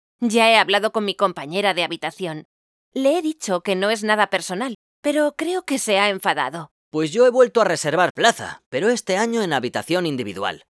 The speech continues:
Speaker 2: No quiero que me vuelva a pasar lo del año pasado con Juan. Dejamos de hablarnos.
Speaker 1: Si es que una cosa es ser amigos y otra muy distinta, convivir. Yo esta vez me voy a un piso con unas chicas inglesas.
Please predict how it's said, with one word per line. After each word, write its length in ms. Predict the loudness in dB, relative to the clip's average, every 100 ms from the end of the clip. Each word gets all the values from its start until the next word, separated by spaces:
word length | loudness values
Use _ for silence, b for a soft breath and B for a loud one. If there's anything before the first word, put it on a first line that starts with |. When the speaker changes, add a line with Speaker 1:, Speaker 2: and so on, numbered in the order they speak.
| _ _ -8
Speaker 2:
No 260 | -4 -2
quiero 280 | 0 0 2
que 100 | 0
me 100 | 0
vuelva 280 | 0 2 2
a 60 |
pasar 340 | 0 0 0 2
lo 140 | -2
del 140 | 0 0
año 220 | 0 -2
pasado 400 | 0 0 0 -2
con 160 | -8
Juan. 340 | -6 -6 -6 -10 _ _ _ -12
Dejamos 420 | -4 -2 0 0
de 60 |
hablarnos. 560 | 2 2 2 0 -8 -12 _ _
Speaker 1:
Si 300 | -10 0 0
es 120 | 0
que 220 | -4 -4
una 260 | -2 -2 -2
cosa 320 | -2 -2 -6
es 100 | -4
ser 180 | 2 4
amigos 640 | 4 2 -2 -4 -4 -10 _
y 240 | -2 2
otra 320 | 2 2 0 2
muy 300 | 4 4 2
distinta, 760 | -2 -4 -4 -4 -4 -6 -4
convivir. 640 | 2 2 2 0 -2 -10 -16 _ _ _
Yo 280 | -2 4 4
esta 320 | 4 0 -6
vez 320 | -4 -4 -8 _
me 220 | 2 2
voy 200 | 2 0
a 60 | 0
un 140 | 0
piso 320 | 0 0 0
con 200 | 0 0
unas 280 | 2 0 -2
chicas 360 | -8 -4 -6 -6
inglesas. 580 | -6 -4 -6 -8 -12